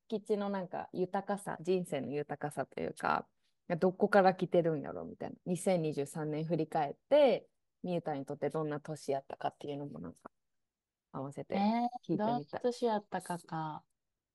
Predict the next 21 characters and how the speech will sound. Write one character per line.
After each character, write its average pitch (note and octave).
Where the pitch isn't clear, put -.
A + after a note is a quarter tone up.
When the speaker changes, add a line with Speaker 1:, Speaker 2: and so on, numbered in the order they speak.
Speaker 2:
な A#3+
ん -
か A#3
ま A3
あ -
表 G#3
面 D4+
的 D4+
な D4
と C#4+
こ C#4+
ろ C4+
で A3+
言 G3+
っ -
た G3+
ら、 F#3+
そ G3
れ G3
こ G3
そ、 E3+